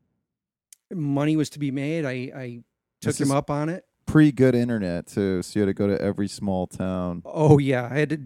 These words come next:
Speaker 1: you had to drive to a hundred and sixty, I forget how many towns there are in Connecticut now, but a hundred and sixty different towns, go into each vault, um, you know, go into each department of the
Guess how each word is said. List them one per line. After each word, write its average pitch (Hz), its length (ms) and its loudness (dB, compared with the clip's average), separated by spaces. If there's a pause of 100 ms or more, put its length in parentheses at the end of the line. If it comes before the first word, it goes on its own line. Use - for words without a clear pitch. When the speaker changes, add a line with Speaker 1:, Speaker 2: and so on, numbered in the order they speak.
Speaker 1:
you 160 160 -2
had 147 120 0
to 127 60 -12
drive 147 400 0
to 143 140 -2
a 135 80 -2
hundred 147 200 -2
and 135 120 -6
sixty, 139 640 -8 (220)
I - 80 -20
forget 123 160 -12
how 131 80 -12
many 127 140 -10
towns 123 320 -10
there 120 100 -8
are 123 80 -6
in 120 80 -10
Connecticut 131 380 -10
now, 135 180 -10
but 120 80 -14
a - 20 -12
hundred 143 160 -4
and 131 100 -6
sixty 147 260 -8
different 127 240 -8
towns, 131 460 -8 (420)
go 143 160 -2
into 139 180 -4
each 143 200 -6
vault, 147 480 -4 (480)
um, 131 600 -10
you 160 120 -8
know, 127 60 -6
go 143 100 -4
into 139 120 -2
each 143 340 -4
department 151 440 -4
of 143 40 -2
the 135 60 -4